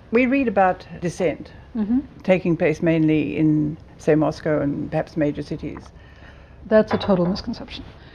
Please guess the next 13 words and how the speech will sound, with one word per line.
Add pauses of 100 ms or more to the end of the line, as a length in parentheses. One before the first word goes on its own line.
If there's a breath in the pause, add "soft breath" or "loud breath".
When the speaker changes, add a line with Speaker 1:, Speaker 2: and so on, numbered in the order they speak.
(100)
Speaker 2:
You
know,
when
there
was
dissent, (720)
when
there
were
mass
protests
in
Russia,